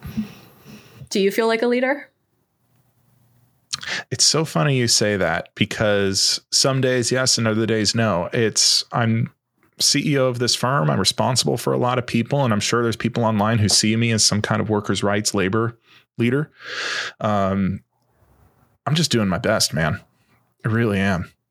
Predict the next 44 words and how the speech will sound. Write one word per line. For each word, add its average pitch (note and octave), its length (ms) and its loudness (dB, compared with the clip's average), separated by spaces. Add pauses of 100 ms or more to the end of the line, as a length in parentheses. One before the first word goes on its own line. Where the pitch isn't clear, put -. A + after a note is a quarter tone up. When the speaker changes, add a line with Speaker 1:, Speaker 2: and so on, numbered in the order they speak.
Speaker 1:
Leaders G#3+ 460 0
are F#3+ 100 0
also F#3+ 360 2
always F3+ 360 2
invested F3 600 2
Speaker 2:
Mm-hmm. - 120 0
Speaker 1:
in F3 260 2
their F3 140 0
own F3+ 240 2
personal E3+ 440 0
growth E3 280 -2
and E3 120 2
development. - 720 -2 (140)
They F3 80 0
don't F3+ 180 0
believe F#3+ 460 2
that C#3+ 100 -2
they F3 80 2
don't E3 160 0
have E3+ 140 2
anything D#3+ 320 0
else D#3+ 220 0
to F3+ 120 2
learn. G3 340 0
So F3+ 200 0
you F3+ 180 2
just F#3 220 0 (440)
doubled G#3+ 340 2
down G#3+ 240 2
on G#3 100 0
my G3 140 2
belief G3+ 420 0
that - 120 -4
you F3+ 200 2
are F3 220 2
a E3+ 80 0
leader. B2+ 320 0
Speaker 2:
Yeah. G#4 260 -2 (160)
Speaker 1:
<laughs> D#4+ 140 0 (260)
Speaker 2:
Oh, C3+ 200 2
thanks. C3 440 0
You C3+ 100 0
know, B2+ 160 2
it's, C3 380 0